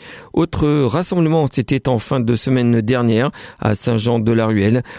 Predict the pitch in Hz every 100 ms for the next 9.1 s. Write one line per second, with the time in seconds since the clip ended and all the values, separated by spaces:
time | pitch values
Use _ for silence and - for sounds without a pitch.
0 | - 107 101 113 123 104 139 - 120 110
1 | 139 117 120 120 113 - 101 127 117 -
2 | 120 - 135 147 135 - - - 131 120
3 | 135 127 135 120 123 113 - 147 120 127
4 | 131 123 120 127 117 - 139 139 143 113
5 | 113 - - 147 - 120 110 - 127 -
6 | 151 160 - - - 113 - 120 120 -
7 | - 165 135 113 101 117 - 107 110 117
8 | 117 - - - 107 - 107 110 110 113